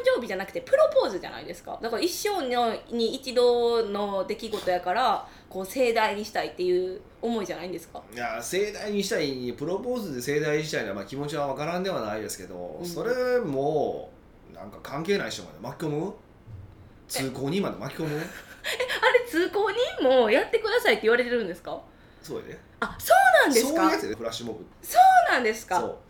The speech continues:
Speaker 1: お-、
Speaker 2: 全部その
Speaker 1: 主たるメンバーがやって。
Speaker 2: いや、もちろん、だからそこにいる人たちがほとんど仕込みなんです、あれ。
Speaker 1: あ、えー、じゃあ結構大掛かりのプロジェクトじゃないですか。
Speaker 2: そうですよ、そうですよ。
Speaker 1: へー。
Speaker 2: やのに五分間恥ずかしめ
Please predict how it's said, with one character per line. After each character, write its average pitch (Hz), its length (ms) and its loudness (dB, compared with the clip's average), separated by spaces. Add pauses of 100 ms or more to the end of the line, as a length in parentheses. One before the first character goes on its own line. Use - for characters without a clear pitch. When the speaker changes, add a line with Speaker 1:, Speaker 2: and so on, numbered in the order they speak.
(160)
Speaker 1:
お-、 - 60 -10
Speaker 2:
全 254 100 2
部 - 140 6
そ 571 120 6
の - 40 6
Speaker 1:
主 - 20 4
た 381 120 8
る 262 140 12
メ 311 220 6
ン 302 60 2
バ 311 220 4
ー 294 40 0
が 277 480 6
や 247 160 4
っ 254 120 -8
て。 196 80 -2
Speaker 2:
い 240 100 6
や、 233 60 6
も - 40 4
ち 240 60 2
ろ 240 60 4 (340)
ん、 185 40 -8
だ 190 60 2
か 180 120 4
ら 160 40 2
そ 190 180 -4
こ 226 120 0
に 220 240 -4
い 202 80 -8
る 214 140 -2
人 202 140 -8
た 175 40 -4
ち 165 60 -4
が 143 60 -4
ほ 170 120 -8
と 214 100 -4
ん 214 80 -2
ど 196 60 -4
仕 - 140 -2
込 190 100 -4
み 180 80 -4
な 107 80 -6
ん 82 40 -12
で 80 40 -14
す、 - 100 -14
あ 78 40 -14
れ。 73 80 -16 (220)
Speaker 1:
あ、 - 100 -12 (640)
え 349 220 6
ー、 330 40 6
じ 381 80 2
ゃ 359 40 4
あ - 140 -2
結 320 260 0
構 - 280 4
大 262 200 8
掛 254 200 4
か 269 40 4
り 330 120 2
の 349 100 0
プ 370 120 -6
ロ 415 100 0
ジ 381 80 -2
ェ 339 60 -4
ク 277 80 -10
ト 202 80 -6
じ 190 100 -6
ゃ 180 40 -4
な 170 120 -6
い - 20 -4
で 175 120 -2
す - 60 -2
か。 - 40 -6
Speaker 2:
そ - 80 -4
う 165 40 -4
で - 60 -10
す - 60 -16
よ、 143 80 -10
そ 117 60 -8
う - 20 -12
で - 80 -14
す - 120 -16
よ。 - 80 -16 (380)
Speaker 1:
へ 262 1160 -2
ー。 151 40 -2
Speaker 2:
や 165 100 0
の 190 100 -4
に 170 100 -2
五 151 120 -2
分 165 200 -4
間 110 200 -2
恥 127 120 -4
ず 123 60 -10
か 127 100 -4
し 131 120 -10
め 120 520 -6